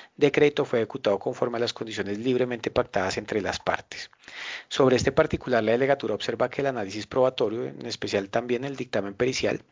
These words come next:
se desprende de la estructura del crédito, la imputación de los pagos, los conceptos cobrados que se ajustaron a lo pactado contractualmente y a la normatividad aplicable.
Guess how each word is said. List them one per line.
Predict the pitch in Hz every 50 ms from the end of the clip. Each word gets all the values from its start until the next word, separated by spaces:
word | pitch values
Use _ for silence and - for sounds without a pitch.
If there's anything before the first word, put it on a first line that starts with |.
| _ - - - - - - -
se | - 147
desprende | 147 131 - - 139 135 139
de | 147
la | 165 156
estructura | - 170 160 - - 127 117 117 113 117
del | 127 139 135 -
crédito, | - - 113 117 117 - 143
la | 139 143
imputación | 139 - - 135 127 - 117 104 107 101
de | 104
los | 107 135 131 -
pagos, | - 117 104 104 113 131 139
los | 139 131 -
conceptos | - 123 110 104 - - 110 -
cobrados | - - 139 131 123 107 101 101 101 -
que | -
se | - 135
ajustaron | 135 127 - 113 107 104 101
a | 107
lo | 117 123
pactado | 123 123 120 - - 107 101 101
contractualmente | - 120 113 - 127 - - 120 113 120 120 113 113 - 135
y | 127 123
a |
la | 113 113 107
normatividad | 110 107 107 104 104 101 - 104 98 95 92 90 87
aplicable. | - 101 98 - - 131 127 123 127 123 -